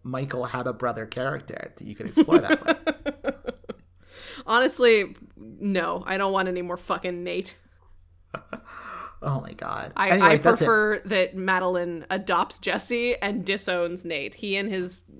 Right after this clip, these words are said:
Speaker 2: uh, Las Vegas wife can fuck off forever.
Speaker 1: Did he ever sh-, show up again? I don't even know.
Speaker 2: He will soon. He's in this season.
Speaker 1: Oh my God, that's terrible.
Speaker 2: Nate is
Speaker 1: Yeah.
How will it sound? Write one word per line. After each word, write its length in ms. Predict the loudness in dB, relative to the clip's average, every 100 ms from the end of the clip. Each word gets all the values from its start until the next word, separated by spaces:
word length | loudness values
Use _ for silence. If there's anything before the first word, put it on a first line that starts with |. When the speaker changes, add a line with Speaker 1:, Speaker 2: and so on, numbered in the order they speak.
| -8
Speaker 2:
uh, 200 | -6 -4
Las 320 | 0 0 -2
Vegas 400 | -2 -2 -2 -6
wife 360 | -6 -4 -6 -8
can 160 | -10 -10
fuck 320 | -4 -2 0
off 260 | -2 -4 -6
forever. 540 | -4 -4 -4 -8 -4
Speaker 1:
Did 140 | 2 2
he 120 | 2
ever 320 | 2 2 0
sh-, 260 | -2 -6 -8
show 280 | -4 0 2
up 180 | 0 -2
again? 400 | 0 0 0 -2
I 120 | -6
don't 140 | -4
even 260 | -2 -2 -4
know. 300 | -2 -2 -2 2
Speaker 2:
He 180 | 4
will 420 | 6 6 6 4 0
soon. 420 | -4 -4 -4 -6
He's 240 | -6 -4
in 140 | -4 -6
this 140 | -8
season. 520 | -10 -12 -12 -12 -12 -16 -20 -20 _ -10
Speaker 1:
Oh 140 | -6 -6
my 100 | -6
God, 320 | -8 -8 -8
that's 200 | -12 -12
terrible. 340 | -12 -10 -6
Speaker 2:
Nate 340 | 2 4 4 0
is 100 |
Speaker 1:
Yeah. 120 | -2